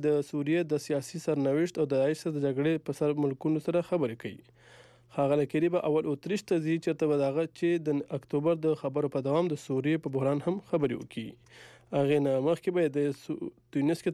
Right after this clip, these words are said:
تمیږي او د تونس سره به په ستراتیژیکو اړیکو خبرې کیږي. او په پای کې به ترکیې ته ځي چې هلته به د شلو صنعتي ملکونو په غونډه کې د جمهور رئیس اوباما سره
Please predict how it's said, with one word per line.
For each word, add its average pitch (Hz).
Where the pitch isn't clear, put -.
تمیږي 190
او 175
د 151
تونس 160
سره 160
به 170
په 147
ستراتیژیکو 160
اړیکو 165
خبرې 151
کیږي. 110
او 139
په 139
پای 170
کې 185
به 185
ترکیې 147
ته 165
ځي 160
چې 156
هلته 170
به 156
د -
شلو 170
صنعتي 143
ملکونو 143
په 135
غونډه 170
کې -
د 143
جمهور 151
رئیس 143
اوباما 143
سره 165